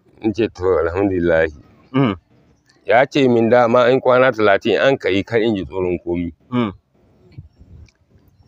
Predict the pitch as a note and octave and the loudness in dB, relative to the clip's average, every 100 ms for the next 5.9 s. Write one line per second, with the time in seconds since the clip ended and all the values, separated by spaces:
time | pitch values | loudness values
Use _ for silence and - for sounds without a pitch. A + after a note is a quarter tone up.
0 | _ _ _ - - D#3 E3 D3 C#3+ D3 | _ _ _ -10 -4 -2 2 4 6 6
1 | D3+ D3+ D3 D3 C3 C3+ C#3 C#3 C3 A#2 | 4 2 2 2 2 2 2 0 -2 0
2 | C3 C3+ G#2+ A2+ A#2+ A#2 - A#2+ B2+ C3 | -2 -2 -4 -4 -4 -4 -4 -4 0 2
3 | A#2+ B2 A2+ A#2+ B2+ A2 G2+ G#2 A#2+ B2 | 2 2 2 2 2 2 2 2 0 0
4 | A2 G#2 G#2+ A2 G#2+ - - G#2 G#2 A2 | 0 0 0 0 -2 -6 -18 -6 -2 -2
5 | A#2 G2 - F2+ F2+ F#2+ F#2 F2+ E2+ | -2 -4 -4 -6 -6 -8 -8 -10 -12